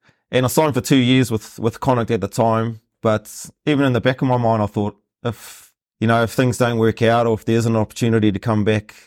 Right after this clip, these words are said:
after two years, I, I probably would. So I hadn't totally ruled out Super Rugby at that stage.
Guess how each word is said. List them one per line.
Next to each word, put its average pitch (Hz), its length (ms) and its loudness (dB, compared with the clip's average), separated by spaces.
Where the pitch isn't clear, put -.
after 101 280 -4
two 110 180 -2
years, 104 500 2
I, 95 280 -2
I 95 120 -4
probably 95 640 0
would. 151 220 2
So - 160 -2
I 107 60 2
hadn't 123 360 0
totally 107 280 2
ruled 104 220 2
out 117 220 0
Super 110 320 -4
Rugby 101 280 0
at 87 60 -2
that 98 140 -4
stage. - 560 -4